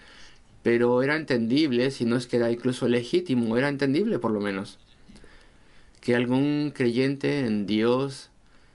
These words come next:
tuviese deseo de alguna concienciación especial de la gloria y la maravilla del Dios Todopoderoso. Pero aprendemos bastante de la forma en que Dios respondió a su oración de Moisés.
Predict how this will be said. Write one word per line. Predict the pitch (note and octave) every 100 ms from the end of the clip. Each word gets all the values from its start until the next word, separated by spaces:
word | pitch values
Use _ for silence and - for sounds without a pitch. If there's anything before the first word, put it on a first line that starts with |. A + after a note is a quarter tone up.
| _ _ - - - - -
tuviese | A2 A#2+ B2+ B2+ - B2+ A#2 A2+ A2 A2+
deseo | - A#2 - A2+ A#2 C#3 G2+ G2 - -
de | A#2
alguna | A#2+ C3+ C#3
concienciación | B2+ A#2+ A#2+ A#2+ A2+ C3 B2+
especial | B2 A#2+ A#2+ B2 A#2 A#2
de | A#2+ G#2+
la | A2
gloria | A2 A#2+ B2 C#3 C3+ A2+ G#2 B2+ - - - -
y | A2+
la | A#2
maravilla | A#2 A#2 A#2 A#2+ D3+
del | B2+ A#2
Dios | A2+
Todopoderoso. | - A#2+ A#2+ A2 F#2+ G#2 A2 B2
Pero | A#2 A#2+
aprendemos | B2+ C#3 E3+ A3+
bastante | D3+ - D3+ D3+ B2 F2 - - - - - - -
de | A#2 B2 A#2+ - - - -
la | - A#2+
forma | B2 D3+ E3 E3 E3 D#3+
en | A#2 A#2+ A#2
que | B2
Dios | A2+ B2+ C#3+ D3
respondió | D3 - B2 A2 G#2+ A#2 C3 D3
a | C3 B2+
su | -
oración | A2 G#2+ - A#2 A#2+
de |
Moisés. | A2 G2 - - F2 - -